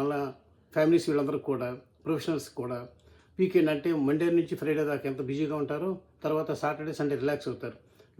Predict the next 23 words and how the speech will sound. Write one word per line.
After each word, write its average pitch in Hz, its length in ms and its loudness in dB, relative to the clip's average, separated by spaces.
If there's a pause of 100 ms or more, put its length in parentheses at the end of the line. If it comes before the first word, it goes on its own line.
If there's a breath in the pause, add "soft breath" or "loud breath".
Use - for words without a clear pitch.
గెట్ 135 160 0
టుగెదర్స్ 156 360 0
కానీ, 139 200 0 (100)
హౌస్ 143 240 -2
క్లీనింగ్ 143 320 2
కానీ, 131 240 -2
హౌస్ 143 240 -4
కీపింగ్, 143 420 0 (520 soft breath)
ఇతరులను 156 320 0
కలవటం, 143 360 2 (360)
షాప్ 143 240 -2
ప-, 151 180 0
పర్చేజ్లు 151 460 0
చేసుకోవటం, 139 440 -2 (380 soft breath)
ఇవన్నీ 165 280 4 (100)
కూడా. 120 140 -2 (440 soft breath)
వీటన్నిటికీ 165 520 4
కూడా 151 220 2
ఈ - 100 2
మంచు 143 180 -4
తుఫాను 151 300 0
వరుసగా 151 260 -2
వచ్చిన 143 160 -2